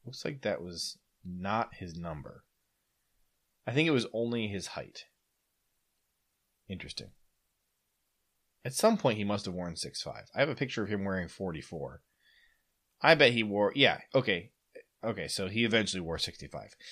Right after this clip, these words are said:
So he's got this brand called six five. If you know the rapper six nine, it's like six five is spelled out like that. So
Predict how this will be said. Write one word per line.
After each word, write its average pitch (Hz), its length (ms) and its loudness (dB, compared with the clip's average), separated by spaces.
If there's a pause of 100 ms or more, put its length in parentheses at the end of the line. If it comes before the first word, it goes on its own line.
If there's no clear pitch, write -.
So 123 120 -2
he's 135 100 2
got 175 100 10
this 147 140 2
brand 117 320 2
called 101 300 4
six - 480 -2
five. 76 560 -4 (1000)
If 95 140 -8
you 110 80 2
know 120 180 10
the 104 280 8
rapper 104 340 8
six - 320 2
nine, 95 460 -2 (120)
it's - 600 -10 (120)
like 92 200 -6
six - 260 0
five 104 300 6
is 87 120 -2
spelled 90 520 0 (360)
out 76 340 -8 (120)
like 73 200 -12
that. - 180 -14 (120)
So 73 360 -8